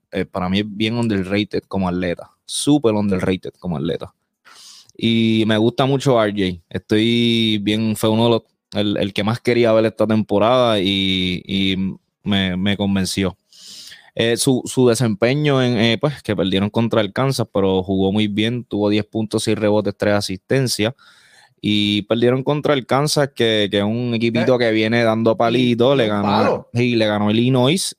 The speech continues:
Speaker 1: y le ganó a Kansas,
Speaker 2: Y
Speaker 1: que
Speaker 2: después le ganó a
Speaker 1: Kansas
Speaker 2: Kansas.
Speaker 1: tenía, estaba número uno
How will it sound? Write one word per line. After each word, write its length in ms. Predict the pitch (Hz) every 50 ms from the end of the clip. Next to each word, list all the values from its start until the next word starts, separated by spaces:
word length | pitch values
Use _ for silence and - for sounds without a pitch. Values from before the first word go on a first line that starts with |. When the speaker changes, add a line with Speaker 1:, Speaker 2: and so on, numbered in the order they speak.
| _ _ _
Speaker 1:
y 640 | - 113 113 113 110 110 107 107 107 104 101 101 104
le 140 | 101 101 98
ganó 320 | 95 95 95 101 101 101
a 80 | 101 95
Kansas, 580 | - 104 107 104 - - - 82 - - - _
Speaker 2:
Y 100 | 151 139
Speaker 1:
que 80 | 127 123
Speaker 2:
después 20 |
le 60 | -
ganó 100 | 92 95
a 40 | 92 92
Speaker 1:
Kansas 180 | - - 104 110
Speaker 2:
Kansas. 120 | 117 113 101
Speaker 1:
tenía, 460 | 101 101 101 101 101 101 98 98 95
estaba 380 | 92 _ _ 95 95 98 95 98
número 320 | 95 95 95 90 92 92
uno 280 | 95 98 98 95 92